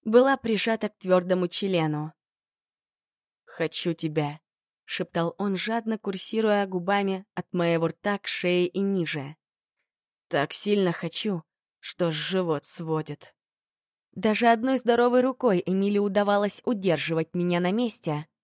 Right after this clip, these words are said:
и при этом крутить, как куклу, в своих объятиях. Я чувствовала его прикосновение,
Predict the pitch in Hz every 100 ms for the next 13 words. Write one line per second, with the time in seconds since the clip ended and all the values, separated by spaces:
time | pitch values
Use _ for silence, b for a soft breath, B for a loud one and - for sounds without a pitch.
0 | _ - 262 254 285 285 240 185 190 220
1 | 226 269 254 - 240 _ 294 294 - 170
2 | - 190 180 180 202 214 196 - 160 151
3 | - - _ _ b b b _ 226 233
4 | 311 294 220 190 185 180 196 220 202 -
5 | 170 160 185 233 226 208 196